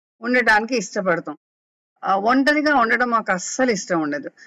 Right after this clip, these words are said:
ఫ్యామిలీ గ్రూప్స్ ని, ఆ, హారెమ్స్ అంటారు. ఒక మేల్, సిక్స్ ఫీమేల్, ఒక మగ జీబ్రా, ఆరు ఆడ జీబ్రాలు కలిసి ఉంటాయి ఆ గ్రూప్ లో.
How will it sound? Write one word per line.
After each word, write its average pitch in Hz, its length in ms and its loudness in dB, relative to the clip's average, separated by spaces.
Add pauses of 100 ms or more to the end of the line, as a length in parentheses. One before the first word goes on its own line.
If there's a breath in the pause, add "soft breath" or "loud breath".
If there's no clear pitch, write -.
(220 soft breath)
ఫ్యామిలీ 302 580 4
గ్రూప్స్ 220 480 -2
ని, 262 200 0 (720)
ఆ, 202 120 2
హారెమ్స్ 240 600 2
అంటారు. 160 420 0 (360 soft breath)
ఒక 233 220 0
మేల్, 277 520 2 (240)
సిక్స్ - 520 -4
ఫీమేల్, 202 500 0 (360)
ఒక 226 200 -4
మగ 233 680 0 (160)
జీబ్రా, 240 600 0 (100)
ఆరు 220 500 4
ఆడ 202 280 4
జీబ్రాలు 202 720 0 (400)
కలిసి 196 340 0
ఉంటాయి 170 440 0
ఆ 185 80 2
గ్రూప్ 160 480 -4
లో. 151 160 -4